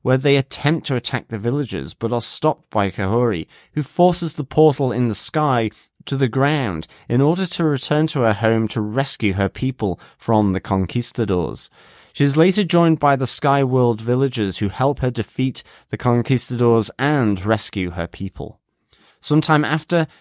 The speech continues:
Kahori and the Sky World villagers force Queen Isabella of Spain to make peace with the Mohawk people. Doctor Strange Supreme appears from a portal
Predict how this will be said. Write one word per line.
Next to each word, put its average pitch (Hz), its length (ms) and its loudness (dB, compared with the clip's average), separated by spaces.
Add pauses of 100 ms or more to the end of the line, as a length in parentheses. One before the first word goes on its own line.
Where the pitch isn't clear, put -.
(120)
Kahori 170 460 4
and 139 220 0
the 131 60 -2
Sky 139 320 0
World 127 260 2
villagers 127 500 0
force 135 480 0
Queen 127 360 2
Isabella 113 640 0
of 101 80 0
Spain 127 500 0 (240)
to 110 100 -2
make 104 280 2
peace - 400 -4
with 101 160 -6
the 95 80 -4
Mohawk 92 500 -2
people. - 480 -6 (420)
Doctor 110 320 0
Strange 139 480 2
Supreme 147 560 0
appears 131 640 0
from 104 200 0
a 92 60 0
portal 104 540 0